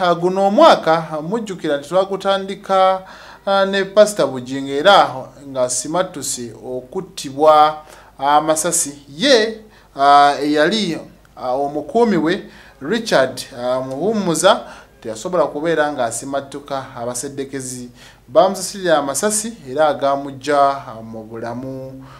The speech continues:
bw'ensi. Kati mu mbeera bw'etyo, ah, gano eno agalaga nti nno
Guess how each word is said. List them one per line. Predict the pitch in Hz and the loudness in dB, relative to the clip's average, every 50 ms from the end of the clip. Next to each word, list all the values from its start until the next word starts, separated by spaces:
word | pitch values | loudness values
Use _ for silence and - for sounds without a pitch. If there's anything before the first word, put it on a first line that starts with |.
| - - - | -20 -20 -12
bw'ensi. | 131 131 139 139 139 139 135 131 - - 151 - | -6 -2 0 0 0 -2 -2 -4 -4 -4 -2 -2
Kati | - 160 180 | -2 -2 0
mu | 190 214 226 | 2 2 4
mbeera | 226 262 302 349 359 320 285 | 6 8 8 10 10 10 10
bw'etyo, | 277 254 220 - - - 208 247 226 - - - - - - - | 10 10 8 8 6 2 2 0 0 -4 -12 -18 -20 -20 -12 -4
ah, | - 147 156 160 165 165 | 2 4 6 8 8 6
gano | 160 165 175 185 214 285 | 6 6 4 6 8 10
eno | 311 285 226 190 170 165 175 165 156 | 10 10 8 6 4 0 0 0 2
agalaga | 160 156 160 165 202 214 226 220 220 240 233 214 | 2 2 4 6 6 6 6 6 6 6 6 6
nti | - - 185 185 | 4 2 -4 -6
nno | 180 165 139 127 131 | -4 -4 -4 -6 -6